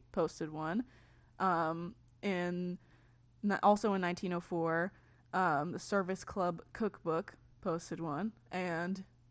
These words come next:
um, in nineteen oh five, in the edition of the Boston,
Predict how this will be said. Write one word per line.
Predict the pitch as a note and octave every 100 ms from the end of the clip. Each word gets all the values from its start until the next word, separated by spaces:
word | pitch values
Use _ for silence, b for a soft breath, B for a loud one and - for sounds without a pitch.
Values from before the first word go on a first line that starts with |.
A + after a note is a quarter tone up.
| - - -
um, | F#3+ E3 E3 F#3 - -
in | G3
nineteen | E3+ F3+ E3+
oh | F#3
five, | - F#4 F4+ G#3 G#3+ B3+ - - - -
in | G3
the | F#3 F3+
edition | F3 F#3 F#3 F3
of | F3 E3+
the |
Boston, | F3 F3 F3 F#3+ F3 F3 -